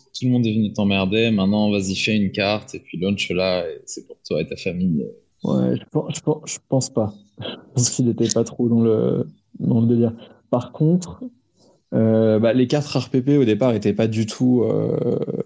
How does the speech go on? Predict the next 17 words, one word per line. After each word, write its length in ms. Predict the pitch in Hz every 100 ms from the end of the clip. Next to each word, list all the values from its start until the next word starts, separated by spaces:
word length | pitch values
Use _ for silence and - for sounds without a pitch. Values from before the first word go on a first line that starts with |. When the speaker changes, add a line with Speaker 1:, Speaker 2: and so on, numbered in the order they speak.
| - - -
Speaker 2:
enfin, 400 | - 196 101 -
supportées 640 | - 120 139 127 - 135
par 160 | 123 107
Matt 160 | 101
Fury, 340 | - 110 127 143 _ _ _ _ _ _ -
au 100 | 117
sens 320 | - 123 120 107
où 60 |
c'était 240 | - 98 104
quelque 160 | 101
chose 180 | 117 113
qui 60 | 101
était 100 | 98
un 100 | 101
petit 140 | -
peu, 120 | 113
euh, 320 | 107 104 104